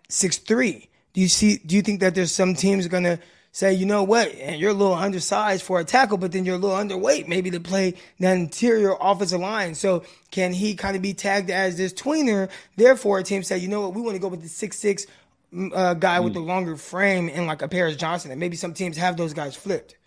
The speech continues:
Speaker 2: There will be teams that do that. Um, the number one question is gonna be his arm length.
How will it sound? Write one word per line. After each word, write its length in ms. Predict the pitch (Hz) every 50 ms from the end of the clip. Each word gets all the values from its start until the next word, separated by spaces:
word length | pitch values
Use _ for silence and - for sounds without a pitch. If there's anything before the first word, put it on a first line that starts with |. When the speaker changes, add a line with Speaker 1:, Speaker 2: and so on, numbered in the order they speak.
| _ _ _ - - - _ -
Speaker 2:
There 140 | 185 185 175
will 240 | 156 214 240 247
be 120 | 240 220 185
teams 300 | 147 - 190 196 170 147
that 140 | 160 135 117
do 160 | 156 151 123
that. 260 | 117 104 98 - _ _ _ -
Um, 300 | 120 117 110 110 107 - _ _ _ _ _ _ -
the 160 | 123 165 165
number 300 | 156 170 185 196 214 214
one 160 | 196 196 180
question 280 | 190 190 175 165 185 170
is 120 | 165 147
gonna 180 | 120 156 151 139
be 140 | 143 147 147
his 120 | 143 123
arm 200 | 127 113 113 107
length. 320 | 101 92 85 - _ _